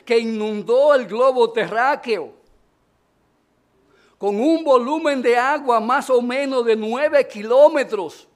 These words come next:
de profundidad, es la misma palabra que asegura que los cielos y la tierra que existen ahora están reservados por la misma palabra,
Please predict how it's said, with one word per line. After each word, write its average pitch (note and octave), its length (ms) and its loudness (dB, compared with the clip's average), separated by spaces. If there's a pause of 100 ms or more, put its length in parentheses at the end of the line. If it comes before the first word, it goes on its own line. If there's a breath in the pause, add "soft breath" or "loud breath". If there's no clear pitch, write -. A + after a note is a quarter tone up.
(1300)
de F#3 160 -6
profundidad, A3 1300 -4 (800 loud breath)
es B3+ 200 -2
la C#4 140 2
misma C4+ 440 -4
palabra A#3+ 720 0
que A3+ 120 -4
asegura A#3+ 1000 -2 (200 loud breath)
que B3+ 140 2
los A3 220 2
cielos D4 640 0
y B3+ 80 -8
la A3+ 220 -2
tierra C#4 480 -2
que A#3 120 -4
existen A#3 520 -4
ahora A#3+ 680 2 (180 loud breath)
están B3 580 -2
reservados C#4 1160 2
por B3+ 180 6
la B3+ 200 0
misma D#4+ 560 0
palabra, E4 1000 2